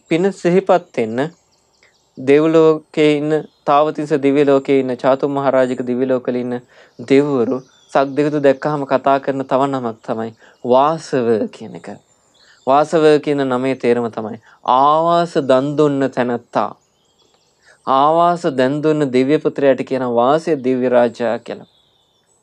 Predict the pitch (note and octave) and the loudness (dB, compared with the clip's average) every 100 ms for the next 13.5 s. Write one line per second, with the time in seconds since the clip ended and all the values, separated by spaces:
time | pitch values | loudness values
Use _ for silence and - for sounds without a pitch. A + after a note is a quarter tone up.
0 | _ - A#2 - A2 A2 A#2+ A2 A2+ G#2+ | _ -10 -6 -4 -4 -2 -2 -2 -6 -10
1 | A2 G2+ - _ _ _ _ _ _ _ | -14 -16 -20 _ _ _ _ _ _ _
2 | _ _ _ _ _ _ _ _ - - | _ _ _ _ _ _ _ _ -20 -20
3 | - - E3 G3+ G#3 G#3 B3 G3 C3 C3+ | -4 0 4 4 4 2 0 2 -2 2
4 | E3 E3+ F3+ F#3 F3+ C#3 D3+ D3+ C3+ C#3+ | 2 2 2 0 0 0 2 4 2 2
5 | D#3+ D3 D3 D#3 D3+ B2 B2 D3+ D#3 E3 | 2 2 -4 -2 -2 0 2 2 0 -6
6 | _ _ - _ - - G#2 - - - | _ _ -20 _ -18 -12 -12 -14 -20 -16
7 | - C3 C#3+ B2 A2+ B2 C3+ D3 D3 C#3 | 0 2 2 2 0 0 2 2 0 0
8 | B2 C3+ C#3+ D3 C#3 C#3 - _ _ - | -2 -2 -2 -2 0 0 -2 _ _ -20
9 | _ _ _ - - E3 E3+ G3+ - G#3+ | _ _ _ -6 0 0 0 -6 0 0
10 | G#3 G3 F#3 F#3 F3 A#3+ G3 C3 D#3+ D3 | 4 2 4 2 4 2 2 0 0 -6
11 | - A2+ G2+ G#3+ _ _ _ _ _ _ | -6 -6 -4 -8 _ _ _ _ _ _
12 | - F#3 C3+ A2+ - - C3+ D#3+ C#3 B2 | -6 -4 -2 -4 -6 -2 0 2 2 2
13 | C#3+ E3+ F#3 A3 | 2 4 4 2